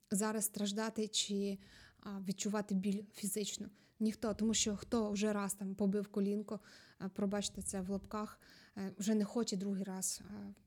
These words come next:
падати, так? Чи він знає вже цю біль, знає цю біль. Так ось, цей страх нас і береже, але є якраз цей страх і його зберіг, його життя,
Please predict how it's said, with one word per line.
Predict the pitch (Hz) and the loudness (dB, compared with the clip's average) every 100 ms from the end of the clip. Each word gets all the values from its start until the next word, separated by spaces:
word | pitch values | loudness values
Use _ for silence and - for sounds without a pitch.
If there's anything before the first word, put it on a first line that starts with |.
| - | -2
падати, | 202 190 202 196 | 0 0 -4 -8
так? | 196 196 | -6 -2
Чи | - | 2
він | 208 | 4
знає | 202 220 220 | 6 4 4
вже | 196 202 | 2 -2
цю | - 196 | -2 -2
біль, | 190 190 196 | -2 -4 -2
знає | 202 190 - | -2 -2 -6
цю | 202 196 | -8 -6
біль. | 190 190 - _ - - - - - - | -4 -6 -8 _ -20 -16 -14 -14 -16 0
Так | 220 240 | 2 4
ось, | 220 | 4
цей | - - 233 | 4 6 6
страх | - 277 285 | 6 4 4
нас | 220 226 208 | 4 2 2
і | |
береже, | 214 208 196 190 190 | 2 2 2 0 0
але | 202 196 | 0 0
є | 233 262 | 2 0
якраз | - 214 208 208 233 226 | 0 0 0 0 0 0
цей | - 226 208 | 0 0 -2
страх | - 240 240 220 | 0 -2 -2 -2
і | 202 | 0
його | 214 220 | 2 2
зберіг, | 196 190 196 190 | 2 0 -2 -4
його | - 196 190 | -4 -2 -2
життя, | 196 - 190 | -4 -8 -12